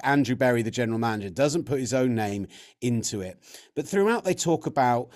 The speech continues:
you know, the owners talk about wanting to hear directly from Watson on how he wants to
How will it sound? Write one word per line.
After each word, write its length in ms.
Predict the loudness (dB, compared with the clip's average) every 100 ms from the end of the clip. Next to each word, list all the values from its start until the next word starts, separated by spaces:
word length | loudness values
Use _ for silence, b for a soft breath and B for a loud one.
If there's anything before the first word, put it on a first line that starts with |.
| B -4
you 100 | -2
know, 60 |
the 200 | 2 4
owners 340 | 6 6 4 0
talk 220 | -2 0
about 220 | 0 2
wanting 380 | 0 0 -2 -6
to 100 | -2
hear 140 | -2
directly 460 | -2 0 0 -2 -8
from 200 | -4 -2
Watson 360 | -2 -6 -10
on 100 | -8
how 160 | -4 -2
he 80 | 0
wants 280 | -2 -6 -6
to 200 | -6